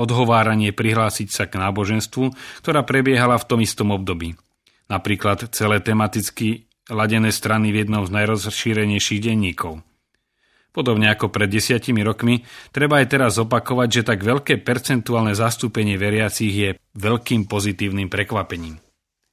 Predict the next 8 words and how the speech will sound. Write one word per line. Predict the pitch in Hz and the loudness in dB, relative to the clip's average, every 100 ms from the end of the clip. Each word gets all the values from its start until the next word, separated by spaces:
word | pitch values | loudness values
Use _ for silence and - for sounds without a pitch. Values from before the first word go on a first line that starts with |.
| _ _ _ _ _ | _ _ _ _ _
Tí, | 147 151 | -4 -2
ktorým | - 123 117 104 | 0 2 2 2
cirkev | 123 117 110 | 0 2 0
mohla | 113 120 107 | 2 2 0
priamo | 98 110 110 95 | 2 0 0 0
poskytnúť | 104 - 117 104 101 101 | -4 -4 -4 -4 -4 -2
svoje | 107 104 | 0 2
argumenty, | 98 101 107 107 107 127 | 2 0 0 0 2 0